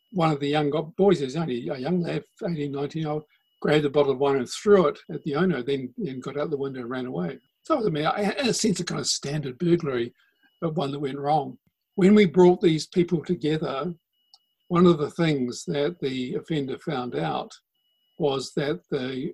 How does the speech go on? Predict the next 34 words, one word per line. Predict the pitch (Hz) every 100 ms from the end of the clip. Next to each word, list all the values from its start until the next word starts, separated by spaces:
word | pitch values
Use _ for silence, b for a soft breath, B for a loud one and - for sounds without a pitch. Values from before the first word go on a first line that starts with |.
| _ -
the | 127
man | 135 165 165
who | 127 131 135
owned | 143 160
the | 165
house | - 143 139
and | 160
his | 120 -
wife | 156 143
had | 139
just | 139 -
come | 190 170
back | 147 147 - _ _ _ _ _
from | - 156
a | 131
weekend | 139 147 - 185 127
away, | 120 143 143 113 131 _ _ -
knowing | 160 151 160
that | 156 156
that | 180
would | -
probably | - 180 156
be | 160
the, | 143 135 139 - 254
their | 147
last | 139 135 -
time | - 139 127
together | 143 143 135 123
'cause | 151 139 -
her | 156
husband | 143 139 175 139 127 _ _ _ -
had | 175 180
terminal | - 180 147 120
cancer | - 175 185 - 156